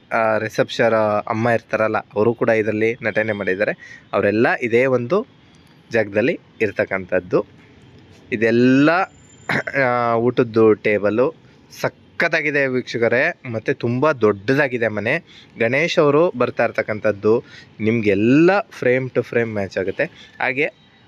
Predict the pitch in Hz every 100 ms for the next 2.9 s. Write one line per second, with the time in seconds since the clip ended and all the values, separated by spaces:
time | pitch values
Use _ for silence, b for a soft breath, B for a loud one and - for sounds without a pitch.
0 | - 110 160 196 196 - 160 151 120 -
1 | 107 104 113 131 104 _ _ - 104 127
2 | 147 143 139 143 110 104 117 139 190